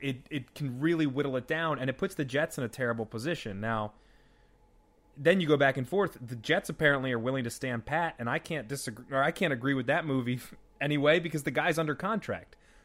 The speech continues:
So much like Le'Veon Bell with, uh, the Steelers when he did it a while ago, he's not gonna play. He's gonna miss a season of football if, if he really wants to stand pat on this stance that he has.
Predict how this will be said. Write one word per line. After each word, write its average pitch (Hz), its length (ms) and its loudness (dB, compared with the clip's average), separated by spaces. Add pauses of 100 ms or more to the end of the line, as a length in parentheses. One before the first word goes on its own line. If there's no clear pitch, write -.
(120)
So 151 140 -2
much 143 360 4
like 170 200 2
Le'Veon 135 480 2
Bell 135 420 2 (340)
with, 131 300 2
uh, 120 200 4
the 113 80 -2
Steelers 156 460 0
when 123 100 -2
he 117 40 0
did 113 160 0
it 110 60 -2
a 107 40 -2
while 101 280 0
ago, 107 340 -2 (420)
he's 190 220 2
not 202 220 0
gonna 185 120 2
play. 233 520 -4 (180)
He's 185 160 -2
gonna 208 160 2
miss 160 460 -2
a 185 100 -2
season 190 460 -6
of 160 100 -6
football 135 680 -2
if, 139 160 -6
if 151 160 -2 (160)
he 151 180 -8 (100)
really 170 280 0
wants 180 160 -6
to 147 100 -8
stand 151 320 -6
pat 156 300 -4
on 131 140 -2
this 131 120 -6
stance 208 300 -6
that 127 100 -8
he 107 80 -6
has. 104 360 -8